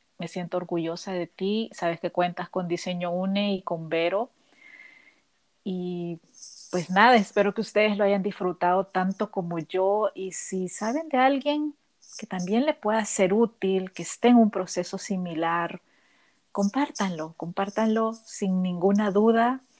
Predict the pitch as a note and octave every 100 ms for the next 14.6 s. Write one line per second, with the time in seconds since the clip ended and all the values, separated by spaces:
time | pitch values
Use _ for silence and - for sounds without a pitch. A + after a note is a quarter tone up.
0 | _ _ _ _ - - G3+ G3+ A3 G#3
1 | G3 F3+ F#3 F3 G3 G3 F3+ E3+ - F#3
2 | - G#3+ A3 A3 - D#3 - - D3+ D3+
3 | - A3 A#3 A3 G3 G3 F#3 F#3+ G3 G3
4 | F3+ - F#3 F#3 G3+ G#3 G#3 F#3+ F3 -
5 | F#3+ F#3 F#3 F#3+ G3+ G#3 G#3+ G#3+ - F3
6 | F3 F#3 G3 G3+ G3+ F#3+ F#3 F3+ G3 G3
7 | G3 G3+ G#3 G#3 G#3+ G#3+ A3 - F#3 F3+
8 | F3 - - - _ - - F#3 - F#3+
9 | F#3+ G3 G3 - - - - - - _
10 | B3 A3+ D4 - C4+ A#3+ A3+ A3 A#3 A3
11 | G#3 G3 - F#3+ G3 A3+ A3+ F#3+ E3 E3+
12 | - - F3 E3+ G3 A#3 G3+ F3 F3 -
13 | - A3+ A3+ _ - F#3 F3+ F3 F3+ G3
14 | G3 E3+ F#3+ G3 G3 -